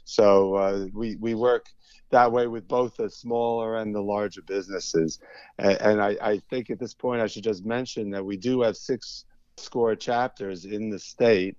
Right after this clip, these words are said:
Uh, we have one in the Midlands, which is the Columbia area. Uh, we have one in Piedmont, which is the Greenville area. Uh, we have a chapter in, in, uh, Charleston.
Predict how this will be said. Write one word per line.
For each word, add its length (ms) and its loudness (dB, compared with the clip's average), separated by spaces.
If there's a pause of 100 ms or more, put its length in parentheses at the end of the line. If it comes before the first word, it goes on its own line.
(480)
Uh, 360 4
we 140 -4
have 160 -2
one 220 -2
in 120 -4
the 80 -6
Midlands, 540 -4
which 200 -10
is 180 -8
the 120 -4
Columbia 640 2
area. 560 2 (400)
Uh, 280 0
we 140 0
have 180 2
one 200 -2
in 340 -4 (120)
Piedmont, 600 0
which 240 -6
is 140 -8
the 100 -10
Greenville 640 0
area. 420 0 (540)
Uh, 280 -2
we 120 0
have 160 2
a 180 -2
chapter 540 2
in, 300 -8
in, 340 -6
uh, 320 -8
Charleston. 720 -2